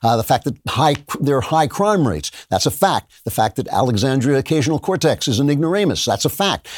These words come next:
But while facts aren't <laughs> open to infinite interpretations, their meanings are open to more interpretations than anyone mind can know. And here's the, the trick.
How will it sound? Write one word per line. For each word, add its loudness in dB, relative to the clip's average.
But 0
while 4
facts -2
aren't 0
<laughs> -6
open 0
to 2
infinite 4
interpretations, -2
their 4
meanings 2
are -2
open 0
to 0
more 2
interpretations -2
than -2
anyone 0
mind 0
can -2
know. 0
And -4
here's -4
the, -2
the 0
trick. -2